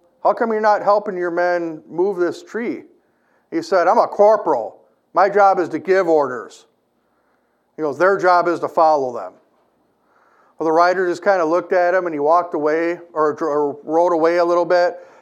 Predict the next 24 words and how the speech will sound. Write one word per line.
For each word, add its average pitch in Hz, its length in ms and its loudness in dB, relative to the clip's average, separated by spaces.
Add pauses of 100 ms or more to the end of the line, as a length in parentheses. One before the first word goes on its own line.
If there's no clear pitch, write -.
(120)
tie-, 196 360 2
found 190 240 4
a 180 60 2
tree 185 320 -2
to 170 80 -4
tie 170 280 0
his 165 420 -4 (260)
horse 208 380 2
off 160 280 4
to, 165 220 -2
and 175 100 -4
he 147 220 -6 (460)
got 190 180 4
off 196 240 4
the 165 100 2
horse 185 400 2
and 165 100 -2
went 170 180 0
over 180 200 2
to 170 60 -2
the 156 100 -2
soldiers 175 840 -2 (320)
and, 151 600 -2 (560)
um, 135 640 -2